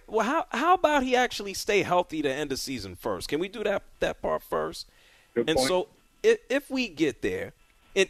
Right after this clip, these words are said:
Speaker 1: if he actually gets to an A F C championship game, and if he actually goes to a Super Bowl,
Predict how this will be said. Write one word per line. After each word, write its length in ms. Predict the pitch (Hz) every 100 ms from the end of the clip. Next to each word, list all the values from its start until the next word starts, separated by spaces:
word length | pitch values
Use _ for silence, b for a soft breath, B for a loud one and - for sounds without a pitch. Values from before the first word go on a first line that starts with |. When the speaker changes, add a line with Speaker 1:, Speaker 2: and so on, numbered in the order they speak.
| -
Speaker 1:
if 220 | 285 285
he 160 | 233
actually 480 | 196 180 - 165 160
gets 400 | 123 131 175 -
to 240 | - 156 139
an 100 | 117
A 220 | 139 135
F 140 | 123
C 180 | - 117
championship 760 | - 120 101 95 92 - 82
game, 260 | 90 87 98
and 160 | 151 156
if 260 | 233 269
he 140 | 233 -
actually 440 | 170 160 147 135
goes 360 | - 139 147 -
to 140 | 139
a 40 | 107
Super 380 | - 233 - 135
Bowl, 360 | 95 85 92